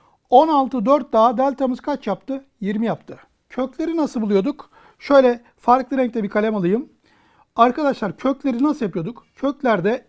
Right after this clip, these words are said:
eksi b yapıyorduk. Hatırlıyoruz. Bak, eksi b.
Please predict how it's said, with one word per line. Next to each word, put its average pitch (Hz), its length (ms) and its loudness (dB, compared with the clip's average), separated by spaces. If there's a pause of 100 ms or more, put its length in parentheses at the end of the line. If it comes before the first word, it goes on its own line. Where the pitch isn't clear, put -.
eksi 208 400 -4
b 254 40 8
yapıyorduk. 208 640 4
Hatırlıyoruz. 170 800 -10 (1000)
Bak, 247 260 0
eksi 247 360 2
b. 233 260 2